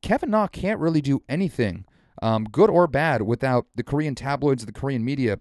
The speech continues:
more or less just shitting on him and, you know, bringing up this, uh, quote-unquote scandal again and all this other kind of crap. And so, um, since all that, Kevin Na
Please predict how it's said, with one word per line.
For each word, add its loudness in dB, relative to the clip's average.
more -2
or 0
less -2
just -6
shitting -2
on -2
him -6
and, 2
you 0
know, 4
bringing 0
up -2
this, -6
uh, 0
quote-unquote -4
scandal -2
again 0
and -2
all -2
this -2
other -2
kind -6
of -10
crap. -2
And -4
so, 4
um, 2
since 2
all 6
that, 2
Kevin 0
Na 0